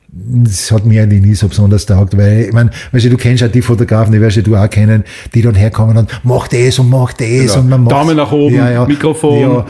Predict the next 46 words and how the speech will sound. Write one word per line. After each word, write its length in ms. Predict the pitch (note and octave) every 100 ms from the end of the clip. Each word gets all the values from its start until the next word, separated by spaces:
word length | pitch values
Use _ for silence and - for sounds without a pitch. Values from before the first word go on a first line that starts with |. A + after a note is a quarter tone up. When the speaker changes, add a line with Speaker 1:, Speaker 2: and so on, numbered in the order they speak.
| -
Speaker 1:
und 100 | C#3+
man 140 | C#3
macht's 280 | C3 C#3+ -
dann 180 | D3+ D3+
auch 180 | - D3
mit 360 | C3 C3 D3+
und 120 | D3+
irgendwie 220 | C#3 C3+ D3+
fühlst 320 | D3 C3+ C#3+
du 40 |
dabei 360 | C#3 C3+ A#2+ B2+
eigentlich, 400 | A2 B2 B2+ -
äh, 800 | C3 C#3 B2+ A#2 D3 C3 B2 C3+
pff, 260 | A#2+ - - - - - - -
äh, 340 | - - C3+ B2
du, 400 | C#3 C3+ C3+ C3 - - - - -
wenn's 260 | A#2+ C3 C#3
da 80 | D#3+
taugt, 320 | D3 C3 C#3
dann 160 | C#3+ C#3
fotografier 540 | - C#3 C3 - C#3+
mich 100 | D3+
von 140 | -
mir 160 | C3+ C#3+
aus 160 | C#3+ B2+ A#2+
wirklich 380 | C3 C3+ D3 A#2+
während 220 | B2 C#3+
dem 60 | A2+
Auflegen, 440 | C3+ C3 C3+ C#3
aber 320 | B2+ B2 C3
ich 100 | C3+
mein, 200 | A#2+ B2+ A#2+ - - -
aber 160 | C3 C3+
man 160 | C#3
hat's 160 | C3+ D3+
halt 140 | D#3+
dann 100 | D#3
doch 240 | A#2+ C#3 -
mitgemacht, 580 | C3+ E3 - C3 C#3 -
aber 160 | C3+
ein 100 | C3+
gutes 240 | - C#3 C#3+
Gefühl 240 | - C3+
hinterlässt 400 | C3 B2+ A2+ B2
es 100 | B2
halt 220 | G#2+ A#2